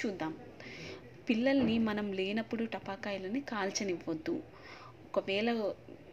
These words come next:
టపాకాయ కాల్చేటప్పుడు అది పేలలేదనుకోండి, వెళ్ళి దాని దగ్గరికి వెళ్ళి చూడకూడదు మనం ఎందుకు కాలలేదు అనేసి.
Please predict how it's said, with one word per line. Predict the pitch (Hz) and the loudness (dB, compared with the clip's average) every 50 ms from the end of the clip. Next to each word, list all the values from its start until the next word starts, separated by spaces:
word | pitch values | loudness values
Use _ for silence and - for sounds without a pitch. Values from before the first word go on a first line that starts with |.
| - - - - - - | -18 -14 -14 -14 -2 -2
టపాకాయ | 190 180 - 196 202 214 - 240 233 226 220 220 - - - - | -2 -2 0 -4 -4 -4 -2 -2 -2 -2 -2 -4 -6 -10 -8 -6
కాల్చేటప్పుడు | 185 180 180 180 180 - 208 - 202 202 - - 220 | -4 -2 -4 -4 -4 -4 -4 -4 -6 -6 -4 -2 -2
అది | 202 185 190 190 | 0 0 -2 -4
పేలలేదనుకోండి, | - - 185 175 185 208 220 220 208 196 202 185 180 175 - - 175 175 180 220 226 | -2 0 0 0 0 0 -2 -2 -2 -2 -2 -2 -2 -2 -2 -2 -2 -2 -2 -4 -4
వెళ్ళి | 185 175 190 185 190 214 233 | 0 2 2 2 2 0 0
దాని | 220 220 202 190 180 170 | 0 0 -2 0 0 -2
దగ్గరికి | 165 - 190 208 - 202 | 0 2 0 0 2 0
వెళ్ళి | 190 185 185 220 | 0 0 0 -2
చూడకూడదు | 220 - - 208 214 214 214 202 190 180 175 180 | -4 -4 -6 -4 -4 -4 -4 -2 -2 -2 0 0
మనం | 175 175 170 170 165 170 | 0 2 0 0 0 2
ఎందుకు | 170 170 175 185 190 185 - | 2 2 2 2 -2 -2 -2
కాలలేదు | 190 180 175 170 170 170 165 165 156 160 | -2 0 0 2 2 2 2 0 0 -2
అనేసి. | 160 160 156 156 156 - 98 - | -2 -2 -2 -4 -6 -8 -10 -10